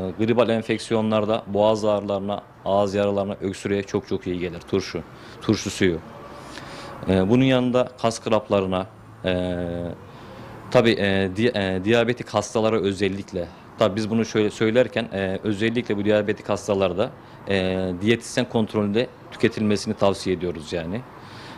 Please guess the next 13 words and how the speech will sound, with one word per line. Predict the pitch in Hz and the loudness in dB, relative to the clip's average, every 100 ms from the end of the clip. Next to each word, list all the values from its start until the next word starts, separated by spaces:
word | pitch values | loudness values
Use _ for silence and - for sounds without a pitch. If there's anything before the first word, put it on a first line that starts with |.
| - | 0
E, | 98 | 2
turşuların | - 143 170 165 160 | 2 2 4 2 2
birçok | - 165 | 0 2
faydası | 160 156 156 147 | 4 2 0 2
vardır. | 110 92 - - - - - - | 2 2 -8 -14 -20 -20 -18 -2
İnsan | 110 107 110 98 | 0 2 2 0
bakış | 95 - | -2 0
açısından | 101 98 - 98 95 | 0 0 -2 -2 0
yani, | 92 92 90 | 0 0 0
özellikle | 101 98 98 95 | 0 0 0 -2
tüketilmesi | 98 - 101 - 101 95 95 | -6 -4 -6 -2 -2 0 0
açısından | - - 92 | -2 -4 -2
yani. | 90 90 101 | 0 -2 -4